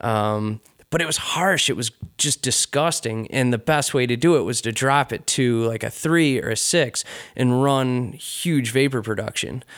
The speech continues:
Um, so now that the time has been spent and more, uh, you know, more technology, more, uh, research done on this, and we figure out salts, how can we use salts?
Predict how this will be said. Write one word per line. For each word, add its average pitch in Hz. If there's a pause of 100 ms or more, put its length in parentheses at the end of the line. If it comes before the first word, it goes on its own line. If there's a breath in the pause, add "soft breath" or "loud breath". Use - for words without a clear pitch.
(360 loud breath)
Um, 104 (100)
so 139
now 147
that 139 (380)
the 139
time 165
has 135
been 120
spent 156
and 117 (680)
more, 139
uh, 120
you 143
know, 127
more 139
technology, 135
more, 127
uh, 113
research 120
done 135
on 123
this, 113
and 120
we 113
figure 120
out 117
salts, 135 (380 loud breath)
how 131
can 127
we 123
use 117
salts? 139